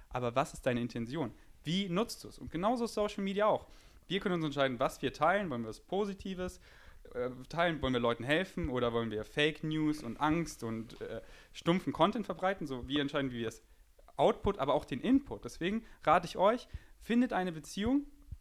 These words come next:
zu Social Media, dass ihr, dass ihr davon das was mitnehmen könnt, dass, dass ihr die Plattform verlassen habt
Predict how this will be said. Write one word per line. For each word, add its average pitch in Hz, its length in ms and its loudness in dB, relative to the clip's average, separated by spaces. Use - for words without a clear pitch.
zu 190 200 -6
Social 180 380 2
Media, 190 320 2
dass 147 240 0
ihr, 151 340 6
dass 143 200 -2
ihr 139 320 4
davon 131 680 0
das - 260 -4
was 135 220 -6
mitnehmen 143 400 0
könnt, 104 340 -10
dass, 120 200 -10
dass - 200 -10
ihr 131 60 -10
die 120 120 -8
Plattform 151 380 0
verlassen 139 400 0
habt 139 180 -2